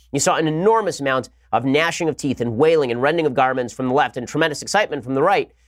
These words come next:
at the fact that this seat is now open on the Supreme Court and Trump is going to get to fill it. And the reason for that is that the Supreme Court has become entirely too powerful in the structure of American government. If you go back and you look at the Federalist Papers, and we go through them every week here on the Ben Shapiro Show,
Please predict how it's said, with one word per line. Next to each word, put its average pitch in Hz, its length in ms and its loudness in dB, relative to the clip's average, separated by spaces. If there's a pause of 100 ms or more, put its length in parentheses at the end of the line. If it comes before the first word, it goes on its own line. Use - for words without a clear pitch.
at - 80 -6
the 151 80 -6
fact 156 280 2
that 139 120 -4
this 143 160 -2
seat 160 220 -4
is 131 120 -4
now 139 180 2
open 156 300 0
on 123 160 -2
the 127 60 -4
Supreme 147 320 -4
Court 147 240 0
and 123 80 -6
Trump 131 220 -4
is 123 100 -6
going 120 220 0
to 117 40 -6
get 107 180 -2
to 123 40 -14
fill 139 220 2
it. - 120 -6 (360)
And 156 260 0
the 160 80 0
reason 240 300 0
for 139 100 -4
that 117 220 0
is 135 80 -6
that 139 100 -10
the 147 60 -6
Supreme 202 360 0
Court 165 200 0
has 147 120 -4
become 156 280 -2
entirely 180 580 0
too 143 160 -6
powerful 131 580 0 (260)
in 160 120 4
the 151 100 0
structure 143 480 0
of 127 140 -2
American 123 320 0
government. 98 340 -2
If 107 100 -8
you 160 80 0
go 220 120 4
back 180 160 0
and 160 100 -6
you 151 60 -2
look 151 140 0
at 123 60 -4
the 143 60 -16
Federalist 120 400 0
Papers, 95 320 -4
and 113 80 -2
we 120 40 0
go 135 100 2
through 143 160 -4
them 127 140 0
every 156 200 2
week 160 220 -2
here 131 160 0
on 120 80 0
the 117 60 -6
Ben 117 120 0
Shapiro 110 360 -2
Show, - 220 -8